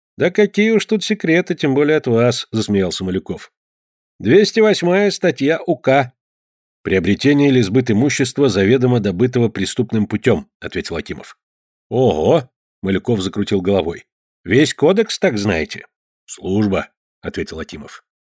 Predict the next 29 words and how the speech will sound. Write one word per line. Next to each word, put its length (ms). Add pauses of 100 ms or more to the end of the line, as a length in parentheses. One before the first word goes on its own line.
(680)
Машина 480
обогнула 440
зелёный 360
забор. 420 (260)
К 60
даче 260
Лисаковского 640
вёл 220
заасфальтированный 760
отрезок 400
дороги, 360
обсаженный 500
по 100
бокам 340
берёзами. 560 (580)
Ворота 360
были 200
обиты 340
медными 440
полосами. 680
По 100
обеим 260
сторонам 440
стояли 300
столбы 400
со 140
старинными 640
уличными 460
фонарями. 600